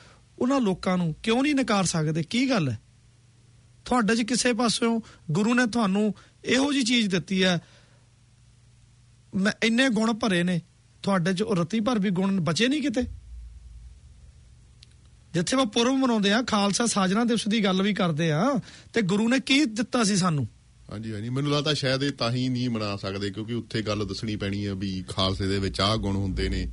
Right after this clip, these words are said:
Speaker 1: ਹਾਂਜੀ।
Speaker 2: ਤੇ ਜਦੋਂ ਫਿਰ ਉਹ ਆਪਣੇ ਤੇ ਲਾਊਗੇ
Speaker 1: ਤੇ ਉਹ
Speaker 2: ਵੀ
Speaker 1: ਹੋਣੇ ਨਹੀਂ।
Speaker 2: ਹਾਂਜੀ, ਉਹ ਹੋਣੇ ਨਹੀਂ।
Speaker 1: ਲੱਭਣੇ ਨਹੀਂ ਫਿਰ।
Speaker 2: ਇਸ ਕਰਕੇ ਵੀ ਇਹਨਾਂ ਨੂੰ ਮੇਲੇ ਦਾ ਰੂਪ ਹੀ ਦੇ ਦਿਓ, ਠੀਕ ਆ।
Speaker 1: ਹਾਂਜੀ,
Speaker 2: ਹਾਂਜੀ, ਹਾਂਜੀ।
Speaker 1: ਪਿਉਲ ਜਿਹੇ ਰਹਿਣਗੇ।
Speaker 2: ਹਾਂਜੀ।
Speaker 1: ਇੱਥੇ ਗੋਲ ਗੱਪੇ ਖਾ ਕੇ ਸੰਗਤ ਘਰ ਨੂੰ ਚਲ ਜੂਗੀ, ਤੇ ਪਕਵਾਨ ਵਧੀਆ ਬਣਾ ਦਿਓ ਜੀ, ਜਲੇਬੀਆਂ ਦਾ ਲੰਗਰ ਲਾ ਦਿਓ,
Speaker 2: ਹਾਂਜੀ।
Speaker 1: ਤੇ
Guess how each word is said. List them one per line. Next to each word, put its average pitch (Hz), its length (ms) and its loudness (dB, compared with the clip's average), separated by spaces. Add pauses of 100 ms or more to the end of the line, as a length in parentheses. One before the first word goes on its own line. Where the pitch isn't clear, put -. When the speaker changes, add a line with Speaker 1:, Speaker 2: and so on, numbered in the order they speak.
(100)
Speaker 1:
ਹਾਂਜੀ। 190 280 0
Speaker 2:
ਤੇ 117 80 0
ਜਦੋਂ 127 240 0
ਫਿਰ 120 120 -2
ਉਹ 120 120 0
ਆਪਣੇ 117 320 0
ਤੇ 113 120 0
ਲਾਊਗੇ 110 540 0 (220)
Speaker 1:
ਤੇ 185 60 0
ਉਹ 214 140 2
Speaker 2:
ਵੀ 196 120 2
Speaker 1:
ਹੋਣੇ 208 220 2
ਨਹੀਂ। 214 140 0 (280)
Speaker 2:
ਹਾਂਜੀ, 123 200 0
ਉਹ 139 160 2
ਹੋਣੇ 120 220 -2
ਨਹੀਂ। 139 120 0
Speaker 1:
ਲੱਭਣੇ 214 300 2
ਨਹੀਂ 233 120 2
ਫਿਰ। 202 120 0 (260)
Speaker 2:
ਇਸ 120 140 -4
ਕਰਕੇ 135 320 -2
ਵੀ 135 140 0
ਇਹਨਾਂ 131 180 0
ਨੂੰ 127 300 0
ਮੇਲੇ 117 340 0
ਦਾ 120 100 0
ਰੂਪ 113 220 -2
ਹੀ 113 60 0
ਦੇ 101 140 0
ਦਿਓ, 104 120 -2
ਠੀਕ 95 320 -4
ਆ। 90 360 -2
Speaker 1:
ਹਾਂਜੀ, 208 240 2
Speaker 2:
ਹਾਂਜੀ, 196 200 -4
ਹਾਂਜੀ। 180 120 -4
Speaker 1:
ਪਿਉਲ 190 220 2
ਜਿਹੇ 233 140 2
ਰਹਿਣਗੇ। 226 320 2
Speaker 2:
ਹਾਂਜੀ। - 460 -4
Speaker 1:
ਇੱਥੇ 190 100 0
ਗੋਲ 180 260 0
ਗੱਪੇ 190 220 -2
ਖਾ 180 160 2
ਕੇ 180 100 0
ਸੰਗਤ 170 300 -2
ਘਰ 165 140 -2
ਨੂੰ 147 140 0
ਚਲ 170 140 0
ਜੂਗੀ, 190 320 0 (360)
ਤੇ 180 120 2
ਪਕਵਾਨ 170 440 0
ਵਧੀਆ 175 260 0
ਬਣਾ 180 220 0
ਦਿਓ 180 120 2
ਜੀ, 175 100 2
ਜਲੇਬੀਆਂ 160 440 0
ਦਾ 180 80 0
ਲੰਗਰ 175 240 0
ਲਾ 170 140 0
ਦਿਓ, 165 180 0
Speaker 2:
ਹਾਂਜੀ। - 520 -6
Speaker 1:
ਤੇ 175 280 2